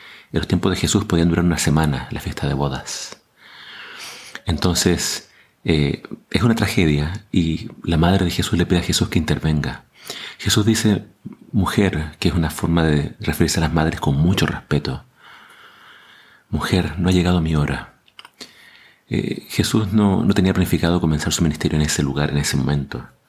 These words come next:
Pero Jesús decide honrar a su madre y entonces hace el milagro. Pero fíjense en el milagro. Hay dos características del milagro. En primer lugar, eh, eran tinajas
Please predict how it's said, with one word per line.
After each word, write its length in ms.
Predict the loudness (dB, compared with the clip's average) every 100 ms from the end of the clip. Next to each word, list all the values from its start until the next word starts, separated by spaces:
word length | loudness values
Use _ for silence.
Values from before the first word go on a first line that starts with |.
| _ _ -20 -20 -20 -6 -2
Pero 140 | 0
Jesús 280 | 0 2 2
decide 240 | 2 2
honrar 300 | 2 2 2
a 40 | 2
su 120 | 0
madre 640 | 2 0 -2 -6 -8 -16 -4
y 160 | 0
entonces 640 | 0 0 -2 -2 -2 -4 -4
hace 200 | -4 -2
el 60 | -2
milagro. 540 | -2 -6 -8 -12 -14 -20 _ _ _ _ -20 -20 -20 -20 -20 -8
Pero 160 | -2 0
fíjense 400 | 0 0 2 2
en 60 | 2
el 80 |
milagro. 480 | 2 2 2 0 -2 -6 -6
Hay 100 | -2
dos 160 | 0 0
características 540 | -2 -2 -2 -2 -2 0
del 100 | 2
milagro. 480 | 2 0 -4 -10 -18 -20 -18 -6
En 80 | 0
primer 180 | 2 2
lugar, 460 | 2 0 -2 -6 _ _ -20 -20 _ _ -2
eh, 400 | 0 0 -4 -2
eran 220 | 0 2
tinajas 680 | 2 2 2 -4 -4 -8 -10